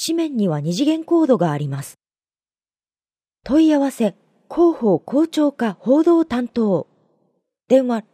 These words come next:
零三五二一一の四一七二。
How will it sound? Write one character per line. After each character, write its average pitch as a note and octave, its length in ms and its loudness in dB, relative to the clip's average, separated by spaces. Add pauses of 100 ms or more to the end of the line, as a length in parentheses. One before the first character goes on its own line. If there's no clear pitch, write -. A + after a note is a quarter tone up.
(120)
零 D4+ 180 4
三 D4+ 380 -4
五 C4+ 240 2
二 E4 280 -2
一 B3+ 260 -6
一 A#3 260 -6
の F3 240 -2
四 D4 260 -2
一 D#4 220 -6
七 G3+ 260 -2
二。 C#4+ 340 -4